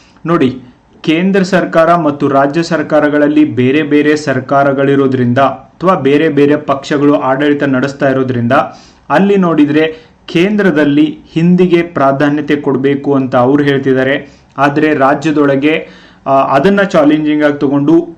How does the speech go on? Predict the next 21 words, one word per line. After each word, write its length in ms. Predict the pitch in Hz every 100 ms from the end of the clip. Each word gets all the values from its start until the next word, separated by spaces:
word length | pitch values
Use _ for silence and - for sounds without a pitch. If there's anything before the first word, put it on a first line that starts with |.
| - - 120
ಬಿ 140 | 156
ಜೆ 180 | 175 233
ಪಿ 160 | 233 202
ಹೇಳ್ದಂಗ್ 480 | 160 160 151 151 135
ನಾವ್ 220 | 139 170
ಯಾಕ್ 160 | 170
ಮಾಡೋಣ 300 | 151 139 143
ಅಂತ 160 | 135 139
ಕಾಂಗ್ರೆಸ್ 540 | 135 135 131 135 143
ಸರ್ಕಾರ 360 | 143 127 139 131 147 - - _ _ _ _ _ _ 127 120
ದ್ವಿಭಾಷಾ 600 | 180 220 156 156 160 156
ನೀತಿಯನ್ನ 460 | 143 143 143 143
ಜಾರಿಗೆ 420 | 135 127 127 139
ತರುವುದರ 420 | 143 139 143 143 139
ಮೂಲಕ 360 | 139 135 135 156 - - - - - _
ಇವತ್ತು 380 | 139 156 156 151
ಏನು 400 | 156 160 143 120 - -
ಫಿಫ್ತ್ 260 | 180 180 -
ಸ್ಟ್ಯಾಂಡರ್ಡ್ 580 | - 165 156 151 156 151 - -
ಆದ್ಮೇಲೆ 500 | 147 147 143 143 151
ನಾವೆಲ್ಲರೂ 640 | 143 135 139 151 151 165